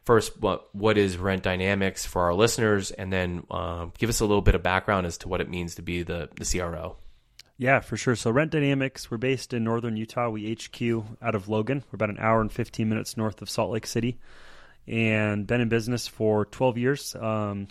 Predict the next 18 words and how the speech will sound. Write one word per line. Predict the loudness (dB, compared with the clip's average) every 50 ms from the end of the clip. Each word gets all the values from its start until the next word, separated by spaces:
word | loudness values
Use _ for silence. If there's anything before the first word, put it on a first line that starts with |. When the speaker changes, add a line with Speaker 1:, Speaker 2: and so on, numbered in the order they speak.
| -8 -4
Speaker 2:
come | -2 0 2 2
this | 0 -2 0
summer | 0 0 2 2 0 -2 -4 -4
in | -2 -2
June. | 0 2 2 0 0 -4 -8 -20 -20 -14
And, | -8 -6 -4 -2 -2 -2 -2 -2 -4 -6 -10 _ -20 -20 -20 -20 -20 -20 -20 -20 _ _ -2
uh, | 0 2 2 2 0 -2 -4 -6 -8 -12 -12 _
really | 2 4 6 6 6 6
as | 4 2 0
a, | -4 -4 -4
as | -4 -4 -2 -2
a |
business, | -2 0 2 2 2 2 0 -2 -4 -4 -6 -8 -12
we're, | -8 -4 -2 -2 0 -2 -2 -4 -6
we're | -6 -6 -6 -6
focused | -4 -2 0 0 0 0 -4 -8 -6 -2 -2
on | -2 0
our | 0 -2 -4